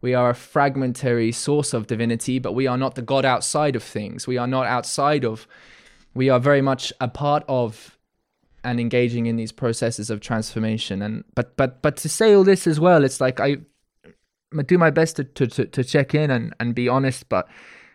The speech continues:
but even this, of course, is just language, of course, is just expression. I had fucking shingles. I've got still, I'm coming off the end of having shingles, which is like an adult version of chicken pox. And I had them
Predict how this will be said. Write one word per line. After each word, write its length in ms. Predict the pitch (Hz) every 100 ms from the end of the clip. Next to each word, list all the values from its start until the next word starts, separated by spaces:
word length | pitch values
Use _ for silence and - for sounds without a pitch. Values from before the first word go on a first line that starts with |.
| -
but 100 | 139
even 240 | 151 151
this, 220 | 156 156 127
of 120 | 113
course, 360 | - 143 123 120
is 160 | 110
just 240 | 131 120 113
language, 600 | 113 117 117 117 - - _
of 320 | - - -
course, 280 | 131 127 123
is 100 | 113
just 240 | 120 -
expression. 680 | 110 - 123 117 - 110 123 _ _ _ _ _ _ 135
I 60 |
had 100 | 131
fucking 280 | 160 143 127
shingles. 580 | - 160 156 127 117 123
I've 100 | 123
got 80 | 147
still, 240 | - 156
I'm 120 | 139
coming 260 | 135 160 151
off 200 | 151 -
the 120 | 143
end 120 | 135 131
of 80 |
having 240 | 139 131 123
shingles, 500 | - 143 131 113 107
which 180 | 117 117
is 140 | 113
like 220 | 120 -
an 80 | 107
adult 320 | 117 127 120
version 320 | 127 127 127
of 80 | 117
chicken 340 | - 151 143 139
pox. 340 | 147 - -
And 80 | 120
I 120 | 113
had 180 | 135 135
them 240 | 123 117